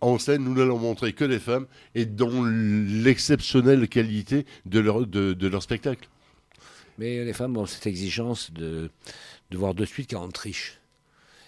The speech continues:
Speaker 2: Et, euh, pour cela, même sous une dictature, je pense qu'on aurait moins à perdre avec une dictature, euh, de femmes qu'avec une, une, la, comment dire, euh,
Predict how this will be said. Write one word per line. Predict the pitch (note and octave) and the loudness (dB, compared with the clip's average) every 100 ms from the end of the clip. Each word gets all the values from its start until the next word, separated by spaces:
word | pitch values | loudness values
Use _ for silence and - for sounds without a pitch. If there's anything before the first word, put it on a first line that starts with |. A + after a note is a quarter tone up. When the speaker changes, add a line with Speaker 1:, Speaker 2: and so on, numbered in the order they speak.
| _ F#2 | _ -16
Speaker 2:
Et, | F#2+ F#2+ F2+ | -12 -10 -8
euh, | E2+ E2 D#2+ D2+ B1+ | -8 -10 -10 -14 -16
pour | D#2 | -16
cela, | - G#2+ A#2+ A2 F2+ E2+ | -10 -8 -4 -2 -2 -2
même | A2+ A#2+ | 0 0
sous | A2 - G#2 | -2 -6 -4
une | G#2 G2 | 0 -2
dictature, | G2+ G#2 F#2+ - C3 A#2+ F2+ | -2 -8 -8 -8 -8 -8 -8
je | F#2+ | -10
pense | A2 G2+ | -10 -10
qu'on | G2 | -8
aurait | F#2 F#2+ | -6 -6
moins | G2+ A2 | -6 -8
à | |
perdre | G2 G#2 F#2+ | -8 -8 -8
avec | D#2+ - | -8 -10
une | F2+ F2+ | -12 -10
dictature, | F2+ G2+ F#2 - G#2+ F#2 | -10 -8 -10 -10 -8 -6
euh, | E2+ D#2+ | -6 -6
de | F2+ | -8
femmes | - A#2 A#2+ A#2 - - - - - - | -6 -4 -4 -8 -12 -20 -20 -20 -20 -16
qu'avec | - D#2+ F2+ - F#2 | -10 -6 -6 -8 -8
une, | F2 E2 D#2+ - - - - - | -6 -6 -8 -14 -20 -20 -20 -14
une, | D#2 D#2+ | -10 -8
la, | E2+ E2 D#2 D#2 - - - - | -8 -8 -10 -12 -16 -20 -20 -14
comment | D#2+ | -10
dire, | D#2+ C#2+ | -10 -10
euh, | C#2 C#2+ | -14 -16